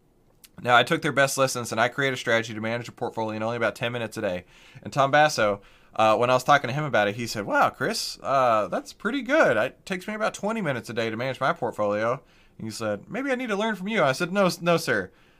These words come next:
I'm standing on the shoulders of giants here. You figured out how this is done. I'm just following in your, in your footsteps."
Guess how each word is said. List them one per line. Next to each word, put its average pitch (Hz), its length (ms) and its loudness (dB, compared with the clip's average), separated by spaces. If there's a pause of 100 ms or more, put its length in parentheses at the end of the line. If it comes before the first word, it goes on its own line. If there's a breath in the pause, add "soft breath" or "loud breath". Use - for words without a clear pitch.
(100)
I'm 202 220 4
standing 185 380 2
on 147 80 2
the 127 80 -2
shoulders 139 360 -2
of 113 60 -6
giants 110 380 0
here. 95 160 -8
You 117 240 -8
figured 156 280 0
out 139 200 6
how 135 120 4
this 113 200 -8
is 101 80 -10
done. 107 200 0
I'm 127 140 -4
just 113 140 -10
following 101 280 0
in 95 60 -8
your, 90 120 -8 (140)
in 110 120 -8
your 90 80 -10
footsteps." - 720 -10